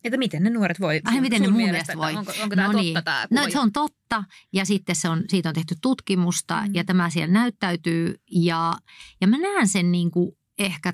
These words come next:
Speaker 2: tosiaankin just aika isona, e-, niin kun,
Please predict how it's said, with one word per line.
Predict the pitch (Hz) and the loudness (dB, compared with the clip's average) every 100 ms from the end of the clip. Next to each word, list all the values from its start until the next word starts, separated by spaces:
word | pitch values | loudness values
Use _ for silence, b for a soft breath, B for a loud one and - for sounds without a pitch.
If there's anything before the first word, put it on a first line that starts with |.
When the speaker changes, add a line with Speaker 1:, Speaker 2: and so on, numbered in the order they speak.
| - | 0
Speaker 2:
tosiaankin | 196 196 160 160 160 - _ _ - | 0 2 0 0 -2 -4 _ _ -2
just | 185 165 | -2 0
aika | 185 185 - | -2 -2 -2
isona, | 247 247 185 160 160 - - _ _ _ _ - | 0 0 -2 -2 -2 -4 -8 _ _ _ _ -6
e-, | 170 - _ - | -6 -6 _ -2
niin | 202 196 170 | 4 4 4
kun, | 185 185 | 2 2